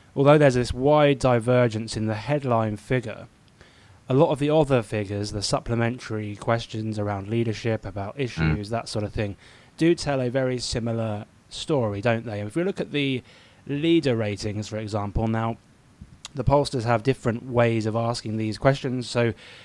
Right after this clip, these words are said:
Speaker 1: uh, YouGov ask about whether people are doing well or doing badly.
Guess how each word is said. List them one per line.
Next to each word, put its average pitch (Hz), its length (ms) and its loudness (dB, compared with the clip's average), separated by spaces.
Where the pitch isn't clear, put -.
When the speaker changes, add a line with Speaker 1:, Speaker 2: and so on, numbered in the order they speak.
Speaker 1:
uh, 113 260 2
YouGov 117 440 2
ask 110 260 2
about 113 200 0
whether 110 160 -2
people 107 320 0
are 104 80 0
doing 104 280 -2
well 131 320 2
or 117 80 0
doing 104 220 -2
badly. 131 600 -2